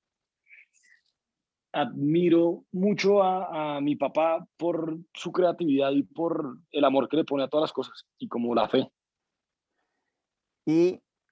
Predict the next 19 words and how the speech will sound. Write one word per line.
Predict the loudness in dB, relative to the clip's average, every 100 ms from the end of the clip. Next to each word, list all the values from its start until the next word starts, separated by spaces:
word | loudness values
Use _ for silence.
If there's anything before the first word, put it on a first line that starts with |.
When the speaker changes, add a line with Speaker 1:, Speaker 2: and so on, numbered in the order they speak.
| _ _
Speaker 2:
le | -4
queda | 0 2 2 0 -4 _ _ _
una | -2 -2
semana | -2 -2 -2
de | -2
vida. | -4 -10 -18 _ _ _ _ _ _ _ _ _ _ _ _ _ _ _
¿Cuál | 4 6 6 2 -6 _ _ _ _ 2
es | 2
la | 2 0
mejor | 0 -2
enseñanza | -2 -6 -6 -8 -8 -8 -14 _
que | -6 -4
ha |
recibido | -2 -4 -2 -2 -2 2
o | 2
que | 2 -4
usted | -6 -2
dejaría, | -2 -2 -4 -8 -12 _ _ _ _ _ _ _ _ _ -12
eh, | -6 -4 -6 -10 -16